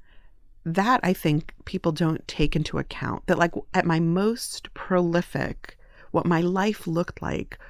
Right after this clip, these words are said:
was creating these relationships with people and then betraying them. And that always made me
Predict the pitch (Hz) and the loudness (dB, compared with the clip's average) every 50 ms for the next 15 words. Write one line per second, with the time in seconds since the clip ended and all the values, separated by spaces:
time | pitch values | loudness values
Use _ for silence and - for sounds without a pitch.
0 | - - - - - 170 165 160 - - - - 170 170 185 202 202 208 202 190 | -20 -20 -16 -4 2 2 2 2 0 -8 -8 -6 0 2 2 4 4 4 4 4
1 | 185 165 - 160 151 147 147 143 - - 156 147 - - 151 - - - 151 - | 2 2 2 0 0 2 0 2 2 2 0 0 -2 -6 -8 -6 -6 -6 -6 -6
2 | - - - - 139 131 - 165 165 160 160 156 - 147 - - - - 160 - | -6 -8 -6 -6 -6 -2 0 2 4 4 4 2 2 0 -2 -2 -4 -2 -4 -2
3 | - - 147 151 - - - - 160 - - - - 180 202 208 208 208 185 190 | -2 -4 -4 -4 -4 -6 -6 -8 -8 -10 -8 -4 0 2 2 4 4 4 4 4
4 | 190 190 - - 180 156 165 160 156 151 143 143 - - | 2 2 2 0 -2 0 0 0 0 0 0 -2 -2 -6